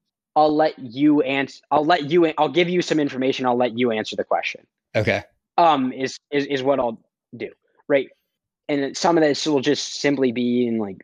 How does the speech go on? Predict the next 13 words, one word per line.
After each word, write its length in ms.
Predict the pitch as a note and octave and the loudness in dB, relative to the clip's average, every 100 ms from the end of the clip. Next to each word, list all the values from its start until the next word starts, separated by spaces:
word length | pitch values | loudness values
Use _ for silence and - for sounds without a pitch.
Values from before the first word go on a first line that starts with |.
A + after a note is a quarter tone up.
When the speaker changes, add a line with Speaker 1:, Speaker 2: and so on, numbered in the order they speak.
| - | -12
Speaker 1:
statistics 920 | - B2 - C#3 - B2 G#2+ - - | -4 -4 0 -2 0 0 0 -4 -4
of 380 | B2 A2+ G#2+ G#2+ - _ _ | 0 2 2 -2 -10 _ _
how 300 | - D3+ C#3+ | 0 2 2
much 320 | B2+ A#2+ - | 0 -2 -2
I 100 | G#2 | -6
train. 280 | F2+ - - _ _ _ _ C#3 | -6 -12 -14 _ _ _ _ 0
On 200 | C#3+ C#3+ _ _ _ D#3 | 0 -2 _ _ _ -2
any 300 | F3+ G3 E3+ | 0 0 0
given 340 | E3 D3+ C#3 | 0 0 -2
week, 260 | B2 C3 - | -2 -2 -4
if 120 | A#2+ | -6
you 80 | A#2 | -4
take 260 | C3+ B2+ | 0 -2